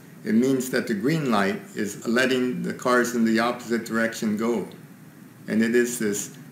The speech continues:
acceptance of what is. These are some of the ways we can shift our thoughts from "please, I wish the light were green," to "thank you, I appreciate that it's red," because now others can go and we can avoid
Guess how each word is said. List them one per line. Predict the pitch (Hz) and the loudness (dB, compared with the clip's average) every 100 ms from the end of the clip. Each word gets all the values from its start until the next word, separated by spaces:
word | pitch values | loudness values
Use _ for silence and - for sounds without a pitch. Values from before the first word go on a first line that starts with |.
| - | -10
acceptance | 98 - 131 - 127 120 117 - - - | -8 -2 -2 0 -2 -2 -2 -10 -16 -14
of | - 92 | -12 -4
what | 117 98 | -2 0
is. | 117 117 98 - - - - - - - - - - - - - - - | 2 0 0 -8 -12 -14 -18 -20 -20 -20 -20 -20 -20 -20 -20 -20 -16 -2
These | 143 160 160 | 0 0 0
are | |
some | 127 143 139 | -2 -2 -2
of | 131 | -2
the | 123 | -2
ways | 123 123 123 120 - | 4 4 4 0 -4
we | 107 | -2
can | 104 95 101 | -2 -2 -4
shift | - - 135 139 135 | -10 -4 -2 -2 0
our | 120 | 0
thoughts | 113 120 113 95 - | 0 0 -2 -2 -8
from | - 92 | -6 -6
"please, | - 135 139 135 135 113 | -4 4 6 6 4 0
I | |
wish | 98 107 - | -4 -4 -4
the | 104 | -2
light | 110 113 | -2 0
were | 101 | -2
green," | 95 117 117 117 110 - - | 0 2 4 2 0 -8 -8
to | 104 | -6
"thank | - 120 120 123 | 0 0 0 0
you, | 117 117 - 104 | 2 2 -2 -4
I | |
appreciate | 101 - 113 107 117 101 | -4 -2 -2 -2 -2 -2
that | - 92 | -4 -6
it's | 90 - | -8 -4
red," | 107 101 95 - - - | 0 0 -2 -6 -18 -8
because | 110 98 95 - | -6 -4 -4 -2
now | 110 107 101 - - | 0 0 -2 -8 -10
others | - 117 113 - | -2 0 0 0
can | 113 107 | 0 2
go | 104 104 107 | 0 0 -2
and | 101 | -2
we | 101 | -2
can | 101 95 | -2 -4
avoid | 85 101 98 | -2 -2 -2